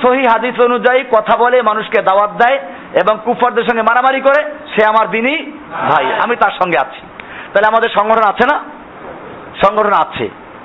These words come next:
সেই সংগঠনের নাম কি? ইসলাম। আর এই সংগঠনের গঠনতন্ত্রটা কি? আল কোরআন। সবই আছে আমাদের।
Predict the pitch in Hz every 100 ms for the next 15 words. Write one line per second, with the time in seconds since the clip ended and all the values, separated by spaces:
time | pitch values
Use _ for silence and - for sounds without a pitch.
0 | - - - - 185 175 208 208 226 220
1 | 214 220 262 294 - - - - - 180
2 | 180 - - - - 160 - - 156 160
3 | 135 107 - - - - - - - -
4 | 151 185 180 170 175 190 226 - 214 233
5 | 247 247 269 254 254 254 - - 135 220
6 | - 294 302 294 294 285 294 294 294 311
7 | 320 - - - - - - - - -
8 | - - - - - 202 262 262 302 285
9 | 160 107 - - - - - 240 302 339
10 | 339 294 - 214 151 113